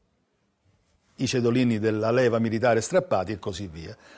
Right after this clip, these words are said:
Ma si sente in una maniera molto positiva, non in senso di antistato,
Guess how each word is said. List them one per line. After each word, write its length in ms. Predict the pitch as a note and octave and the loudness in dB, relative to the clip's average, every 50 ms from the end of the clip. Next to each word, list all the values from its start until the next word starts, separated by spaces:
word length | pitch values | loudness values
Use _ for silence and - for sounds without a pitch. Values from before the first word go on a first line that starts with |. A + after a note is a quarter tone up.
| - - | -12 -6
Ma 100 | D3+ E3 | -6 -4
si 100 | E3 G3 | -4 -2
sente 280 | - A#3 B3 A#3+ - F3+ | 0 2 2 2 4 2
in 60 | D3 | 2
una 100 | D3+ D#3 | 2 2
maniera 180 | G3+ A3+ F#3 | 4 2 4
molto 280 | D3+ D#3 F#3 - - D#3 | 4 2 0 -2 -2 -2
positiva, 500 | B2+ C3+ A2 A#2+ B2+ A2+ G#2+ F#2+ F2 G2+ | -2 -2 -2 -2 -2 -2 -2 -2 -2 -2
non 160 | D3+ A3 A3+ | -2 0 0
in 80 | F#3+ C#3 | -2 -2
senso 360 | - D3 C#3+ B2+ - - A#2+ | 0 0 -2 -2 -2 -4 -4
di 120 | A2+ A2+ | -2 0
antistato, 920 | B2+ D3+ D#3 C3 A2 - A#2+ A2 - - B2+ A2 F#2 F2+ E2+ - B2+ C3+ | 2 2 2 0 0 -2 -6 -8 -4 -2 -2 -2 -2 -4 -6 -8 -10 -10